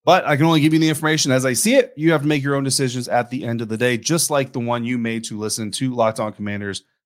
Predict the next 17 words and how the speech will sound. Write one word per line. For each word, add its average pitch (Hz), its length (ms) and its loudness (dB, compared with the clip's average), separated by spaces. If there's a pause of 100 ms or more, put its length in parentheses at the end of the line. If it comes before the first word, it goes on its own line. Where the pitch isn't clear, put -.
for 139 160 6
your 131 100 8
first 117 220 0
listen 113 240 -2
review 101 320 -6
of 110 220 0
the 104 80 -4
day. 104 240 -2
And 101 80 -8
I 95 80 -10
greatly 104 320 -8
appreciate 104 440 -6
you. 107 120 -10
For 131 160 2
your 151 100 6
second 131 440 2
listen 117 440 -2